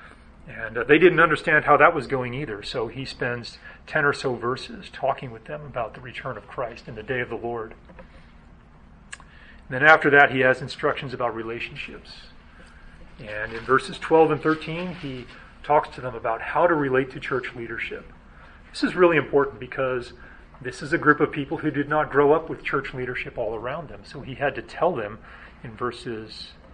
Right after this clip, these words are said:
twelve and thirteen, "These are the people that are over you, that the Lord has put over you. You need to esteem them, even though two months ago they were just like you, and they were pagans and they were lost."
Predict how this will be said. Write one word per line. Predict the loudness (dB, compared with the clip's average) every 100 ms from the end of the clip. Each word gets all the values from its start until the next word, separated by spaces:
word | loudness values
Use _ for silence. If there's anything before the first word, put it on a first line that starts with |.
| -18
twelve | -6 0 0 -2
and | -6
thirteen, | -6 -6 -10 -14 -14 -16 -18 -20 -20 -20 -20 -16
"These | -10 -8 -6
are |
the | -6
people | -6 -14 -12 -10
that | -8
are | -8
over | -8 -8 -10
you, | -14 -16
that | -14
the | -8
Lord | 0 0 -2
has | -10
put | -10 -6
over | -6 -6
you. | -12 -14
You | -12 -10
need | -8
to | -10
esteem | -12 -14 -14 -12 -12
them, | -12 -16 -18 -20 -20 -20 -18 -6
even | -2 0
though | 2 2
two | 0 -6
months | -4 -4 -6
ago | -8 -8 -6
they | -6
were | -4 -4
just | -4 -4
like | -8 -10 -14
you, | -14
and | -12
they |
were | -14
pagans | -10 -8 -6 -8 -12
and | -14
they |
were | -12 -10
lost." | -8 -8 -10 -18 -20